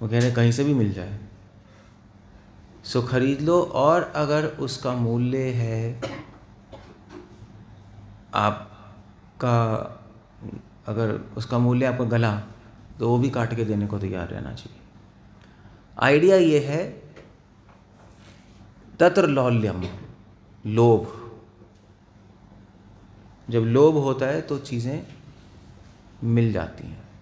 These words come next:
आप मांगोगे तो चीज़ मिल जाएगी। एक बार मांगने पे शायद ना मिले, कोई देता भी नहीं, but अब बार बार मांगोगे तो वो चीज़ें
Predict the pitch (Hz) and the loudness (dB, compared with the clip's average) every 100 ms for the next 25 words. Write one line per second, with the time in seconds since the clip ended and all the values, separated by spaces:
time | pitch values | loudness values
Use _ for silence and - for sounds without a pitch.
0 | - - - - - - - - - - | -20 -20 -20 -20 -20 -20 -20 -20 -14 -6
1 | 104 101 117 131 127 127 127 127 127 - | -2 2 2 2 0 -2 -4 -8 -14 -20
2 | - - - - - - - 104 - 107 | -20 -20 -20 -20 -20 -20 -12 -12 -4 -2
3 | 101 90 - - - - - - 156 147 | -2 -4 -6 -10 -14 -18 -6 0 0 4
4 | 160 151 139 143 143 135 131 135 127 120 | 2 4 2 0 -2 -6 -6 -6 -2 -2
5 | 120 110 - - - - - - - - | -2 -2 -8 -14 -20 -20 -20 -20 -20 -20
6 | - - - - - - - - - 113 | -20 -20 -20 -20 -20 -20 -20 -8 -4 -2
7 | 110 123 123 120 113 - - - - - | 0 0 0 0 -2 -8 -14 -20 -20 -20
8 | - - - - - - - - - - | -20 -20 -20 -20 -20 -20 -20 -20 -20 -20
9 | - - - 117 131 139 - 131 123 143 | -20 -20 -14 -4 0 0 2 0 2 2
10 | 156 165 151 143 147 151 160 151 147 143 | 4 2 2 0 0 0 0 0 0 0
11 | 143 127 175 | -2 -2 -4